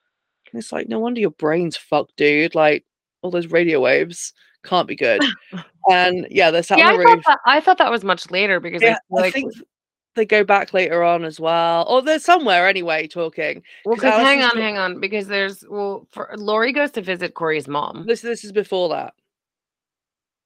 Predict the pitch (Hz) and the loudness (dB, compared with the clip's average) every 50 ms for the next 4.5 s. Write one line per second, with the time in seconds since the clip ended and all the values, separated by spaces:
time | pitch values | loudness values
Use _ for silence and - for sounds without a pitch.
0 | _ _ _ _ _ _ _ _ _ _ _ - 170 160 - 147 143 143 147 165 | _ _ _ _ _ _ _ _ _ _ _ -10 -8 -8 -6 -2 -2 -2 -2 -2
1 | - - - - 185 185 180 180 180 180 175 170 170 170 170 170 165 135 165 175 | -6 -8 -6 -4 -2 0 2 2 2 2 2 2 0 0 -2 -4 -6 -6 -6 -6
2 | 175 175 180 170 170 170 170 165 - - - 170 156 165 - - - - 151 156 | -4 -2 -2 -2 -2 -4 -6 -8 -10 -8 -4 -2 -2 -2 -2 -4 -2 0 2 2
3 | 160 160 160 - - - 170 165 160 156 160 151 143 139 - 120 143 160 156 147 | 2 0 -4 -6 -8 -6 -4 -2 -2 -2 -2 -2 -2 -4 -4 -8 -10 -10 -10 -12
4 | 127 - 170 - - - - - - _ | -12 -10 -10 -10 -10 -12 -14 -20 -20 _